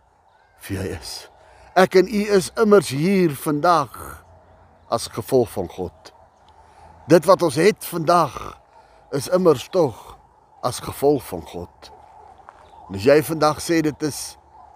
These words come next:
omdat ek dit gedoen het, die mens," wil ek vir jou sê, "Jy's op 'n baie gevaarlike plek."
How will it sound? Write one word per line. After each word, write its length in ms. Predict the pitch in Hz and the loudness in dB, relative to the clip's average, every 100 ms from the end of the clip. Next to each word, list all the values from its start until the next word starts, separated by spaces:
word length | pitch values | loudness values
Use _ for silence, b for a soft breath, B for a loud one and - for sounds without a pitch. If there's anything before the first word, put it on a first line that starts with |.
| - - | -20 -10
omdat 340 | 110 123 - - | -4 -4 -4 -4
ek 320 | 190 - - | -4 -4 -6
dit 200 | 143 - | -6 -4
gedoen 300 | - 117 123 | -6 -2 0
het, 140 | 120 | 0
die 80 | 117 | 0
mens," 580 | 135 147 113 95 - - - B B B B B - | 0 2 0 -4 -14 -20 -20 B B B B B -12
wil 100 | 104 | -12
ek 80 | |
vir 140 | - 110 | -8 -8
jou 40 | |
sê, 180 | - 110 | -6 -4
"Jy's 180 | 110 - | -4 -4
op 60 | |
'n 120 | 107 92 | -6 0
baie 260 | 123 131 | 2 0
gevaarlike 560 | 123 117 127 131 127 131 | -4 -6 -6 -6 -8 -12
plek." 440 | 101 87 - - | -14 -14 -16 -20